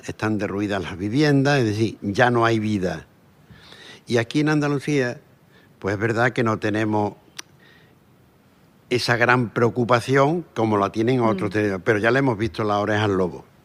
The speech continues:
Speaker 2: Mm.
Speaker 1: Es decir, que ya hay que actuar. Menos hablar y más actuar, ¿eh?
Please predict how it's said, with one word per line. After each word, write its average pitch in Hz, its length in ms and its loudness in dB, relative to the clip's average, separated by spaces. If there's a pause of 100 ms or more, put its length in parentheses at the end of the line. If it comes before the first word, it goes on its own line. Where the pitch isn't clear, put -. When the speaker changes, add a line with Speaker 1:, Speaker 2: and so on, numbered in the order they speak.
Speaker 2:
Mm. 208 60 -6
Speaker 1:
Es 90 60 -6
decir, 101 300 -2
que 104 160 -4
ya 110 200 2
hay 120 140 2
que 117 120 -2
actuar. 95 540 -2 (1040)
Menos 117 420 2
hablar 123 440 0 (280)
y 117 120 -2
más 113 300 0
actuar, 101 600 -4 (340)
¿eh? - 220 -12